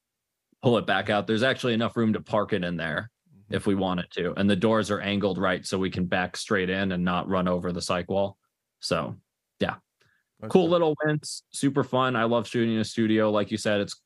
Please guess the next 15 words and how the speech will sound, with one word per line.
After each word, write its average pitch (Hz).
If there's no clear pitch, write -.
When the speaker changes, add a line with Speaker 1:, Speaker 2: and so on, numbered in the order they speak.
Speaker 1:
great 101
to 104
have 98
a 101
local 95
person, 98
a 98
local 98
guys 95
that, 92
uh, 87
have 107
that 101
set 101
up 98